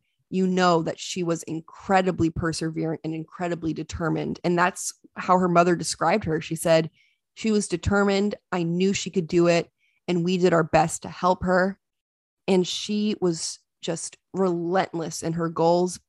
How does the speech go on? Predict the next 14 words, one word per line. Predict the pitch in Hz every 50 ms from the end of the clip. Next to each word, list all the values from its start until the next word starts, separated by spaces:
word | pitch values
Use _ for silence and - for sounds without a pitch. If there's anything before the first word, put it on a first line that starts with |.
| _ _ -
but | 196 156 - -
didn't | - 226 220 262 -
seem | - - - 220 208 208
to | - 202
have | 180 185 180 180 165 175
the | 170 - - -
ego | 196 196 196 175 180 165 156 151
that | 165 147 - -
so | - - 196 180
many | 175 180 170 175 180 175 175 170 170 - - _ _ _ _ _ _ _ _
pro | - - 196 185 180 175 175 175 170 170 - - -
world-class | 165 180 170 175 170 165 - - 175 170 170 170 - - - _
athletes | - 165 170 165 - - 165 156 - - -
have. | - - 196 180 170 147 143 151 165 -